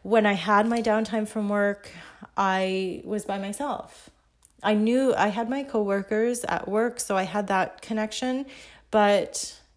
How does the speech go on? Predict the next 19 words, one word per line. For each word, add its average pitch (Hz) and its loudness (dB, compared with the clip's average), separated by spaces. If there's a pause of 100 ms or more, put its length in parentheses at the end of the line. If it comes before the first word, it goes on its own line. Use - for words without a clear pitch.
(180)
outside 247 2
of 180 -4
work, 165 -2
I 180 -2
had 202 -4
nothing. 185 -6
So 220 2
this 247 2
group 262 -2
sounded 226 0
like 196 -2
the 196 -6
perfect 233 -6
place 196 -2
to 180 -6
meet 180 -8
some 185 -10
new 165 -10
people, 214 2